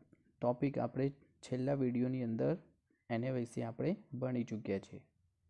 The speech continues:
ત્યાર પછી એને લગતી પ્રવૃત્તિને આધારે તમને અહીંયા આપણે પ્રવૃત્તિ સમજ્યા હતા. એ જ રીતે એની આધારિત બીજી પ્રવૃત્તિ પણ બતાવેલી હતી હતી. ત્યાર પછી પદાર્થની ગતિની અવસ્થા જે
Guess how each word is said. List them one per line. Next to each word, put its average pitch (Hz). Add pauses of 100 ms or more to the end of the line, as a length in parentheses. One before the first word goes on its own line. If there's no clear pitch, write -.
(840)
ત્યાર 139
પછી 139
એને 139
લગતી 131
પ્રવૃત્તિને 127
આધારે 123
તમને 120 (100)
અહીંયા 120 (440)
આપણે 127
પ્રવૃત્તિ 123
સમજ્યા 120
હતા. 123 (1200)
એ 120
જ 127
રીતે 123
એની 127
આધારિત 123
બીજી 127
પ્રવૃત્તિ 123
પણ 123 (280)
બતાવેલી 123
હતી 120
હતી. 139 (840)
ત્યાર 123
પછી 127
પદાર્થની 131
ગતિની 127
અવસ્થા 127 (380)
જે 120